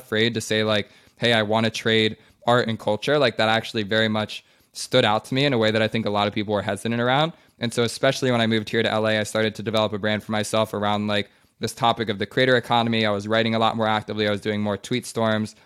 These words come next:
I was helping artists think through, like, their job strategy and governance.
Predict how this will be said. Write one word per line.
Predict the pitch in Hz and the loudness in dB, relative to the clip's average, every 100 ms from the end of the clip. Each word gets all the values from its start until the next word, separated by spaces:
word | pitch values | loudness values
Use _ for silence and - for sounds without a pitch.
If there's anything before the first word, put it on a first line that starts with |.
| _ - | _ -4
I | |
was | 110 - | -2 -2
helping | 113 110 104 | -2 0 0
artists | 120 117 110 - | 2 2 2 -2
think | 110 110 | -6 -2
through, | 110 | 0
like, | 107 101 - | 0 0 -2
their | 101 | -2
job | 117 117 - | 0 0 0
strategy | 117 110 101 104 | -2 0 -2 -4
and | 101 | 0
governance. | 113 113 110 110 110 | 0 0 0 -2 -6